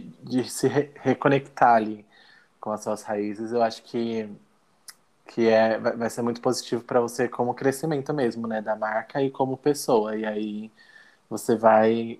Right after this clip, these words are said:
encontrar aí outras formas de fazer com que a pequena estufa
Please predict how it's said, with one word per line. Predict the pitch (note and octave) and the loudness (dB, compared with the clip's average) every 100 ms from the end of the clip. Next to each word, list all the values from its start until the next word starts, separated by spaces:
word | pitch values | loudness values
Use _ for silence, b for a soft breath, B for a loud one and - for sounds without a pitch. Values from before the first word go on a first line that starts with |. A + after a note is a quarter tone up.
| - | -12
encontrar | A#2 - B2 B2 A#2+ A2 | -8 -4 -4 0 4 4
aí | G#2 G#2 | 2 -6
outras | G#2 G#2+ G#2+ - | -8 -6 -6 -4
formas | A2 G#2 G#2 - _ _ - | -4 -4 -6 -14 _ _ -16
de | G#2 G2 G2+ G2+ G2+ G2 G2 G2 - _ _ _ b b b b | -12 -4 -2 -2 -4 -6 -8 -10 -18 _ _ _ b b b b
fazer | - A#2 G#2+ | 0 4 4
com | G#2 A2 | 4 4
que | A#2 | 4
a | |
pequena | - - A#2 A2 | 2 0 -2 -2
estufa | - - G#2+ - A#2 A2+ A#2 | -2 0 0 2 2 2 0